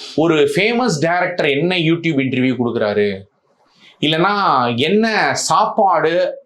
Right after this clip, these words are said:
யார் எங்க போய் சாப்பிடலாம்னு சொல்றாங்க. அதான் நான் சொன்னேன், முன்மூளை எப்பயுமே உணவு பாராட்டும், உறவு பாராட்டும், உலகம் பாராட்டும். Sugar, sex and social connection சொல்லுவோம் இந்த முன்மூளைக்கு. So அதோட நாட்டம் இருக்குமே ஒழிய, அதில் வரக்கூடிய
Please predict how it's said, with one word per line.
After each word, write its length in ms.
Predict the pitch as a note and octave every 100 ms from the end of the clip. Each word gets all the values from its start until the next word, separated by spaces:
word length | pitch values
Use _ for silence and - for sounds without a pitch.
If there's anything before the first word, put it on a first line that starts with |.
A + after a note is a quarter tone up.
| _
யார் 400 | C3 B2+ E3 F3+
எங்க 340 | C#3+ D3 E3+
போய் 200 | F3 D#3+ -
சாப்பிடலாம்னு 520 | B2+ C#3 C#3+ C#3+ C3+ C3+
சொல்றாங்க. 200 | B2+ C3+
அதான் 20 |
நான் 180 | A3+ A#3
சொன்னேன், 440 | F3+ D#3 A#2 E2 - _ _ - -
முன்மூளை 640 | C3 G3 C4+ C#4+ C4+ A3+ F3
எப்பயுமே 380 | E3+ G3 F#3+ G#3
உணவு 440 | D3+ D#3+ G#3+ G#3+
பாராட்டும், 760 | E3+ D#3+ D3+ C#3+ C3+ E3 F#3+ F3
உறவு 380 | B2+ D#3 G#3 F#3+
பாராட்டும், 760 | D#3 C#3 C3+ - D#3+ F#3 - - _ -
உலகம் 340 | C#3+ G3+ F#3+
பாராட்டும். 480 | D3+ B2+ A#2 - - _ _ _ _ - F#3+
Sugar, 260 | G#3 A#3+ G#3
sex 120 | G#3+ G#3
and 160 | G#3+ F#3+
social 340 | G#3 G#3 G3 E3+
connection 280 | D#3 E3
சொல்லுவோம் 340 | C#3+ C#3+ A#2+ A#2
இந்த 40 |
முன்மூளைக்கு. 760 | A#2+ E3+ G3 F3+ C3+ G2+ A2+ - _ _ _ _ _ _ _
So 440 | - C#4 B3 C#4 - - -
அதோட 480 | C#3 F3 C4+ C#4+ C4+
நாட்டம் 480 | A3+ B3+ - B3
இருக்குமே 460 | G#3 G3+ - G3+ E3
ஒழிய, 520 | B2+ A2+ G#2 G#2 A2+
அதில் 480 | B2 E3 A#3+ C4+ C4+
வரக்கூடிய 680 | G#3 A#3 - - A#3+ A3